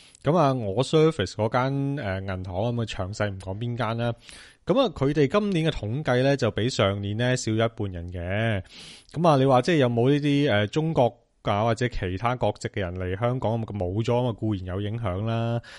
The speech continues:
咁但係，呃，的而且確嘅，呃，銀行，嗱，而家入銀行嘅人呢，通常都係，呃，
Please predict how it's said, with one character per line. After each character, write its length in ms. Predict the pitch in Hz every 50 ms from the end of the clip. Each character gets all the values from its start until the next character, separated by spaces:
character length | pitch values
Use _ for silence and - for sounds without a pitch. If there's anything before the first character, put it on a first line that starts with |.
| - - _ _
咁 160 | - 123 143 160
但 200 | 147 127 110 110
係， 100 | 110 120
呃， 200 | - 104 101 101
的 580 | 101 104 - _ _ _ _ _ _ - - 214
而 180 | 190 165 139 113
且 180 | - 120 135 143
確 180 | 143 127 110
嘅， 300 | 123 120 107 95 92 143 -
呃， 260 | 107 98 98 98 98
銀 340 | 101 98 90 92 95 101 98
行， 540 | 107 101 98 113 139 156 165 170 175 175 - -
嗱， 120 | - 101 - -
而 260 | - 117 120 175 190 190
家 120 | 170 131
入 200 | - - 110 110
銀 80 | 101 95
行 200 | 98 104 120 139
嘅 20 | 151
人 140 | 139 104 98
呢， 100 | 117 123
通 240 | - 143 139 139 147
常 240 | - - 87 90 95
都 100 | 110 120
係， 240 | 127 107 98 101 117
呃， 280 | 107 95 90 90 92